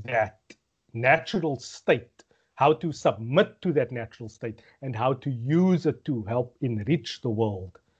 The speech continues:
Um, so that I'm happy, but I'm also happy in the knowledge that I am making a positive contribution.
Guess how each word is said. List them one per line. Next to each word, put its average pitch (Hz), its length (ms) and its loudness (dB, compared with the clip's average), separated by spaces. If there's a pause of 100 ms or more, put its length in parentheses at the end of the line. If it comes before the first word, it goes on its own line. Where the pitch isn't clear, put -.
(360)
Um, 101 440 -4 (600)
so 151 300 6
that 120 300 2 (480)
I'm 151 280 6
happy, 139 340 2
but 131 160 2
I'm 131 140 0
also 151 320 4
happy 135 480 -2 (400)
in 160 280 6
the 135 120 -2
knowledge 131 800 2
that 123 220 -6
I 123 140 -4
am 113 100 -4
making 120 340 -4
a 117 40 -10
positive 117 460 2
contribution. 120 760 -2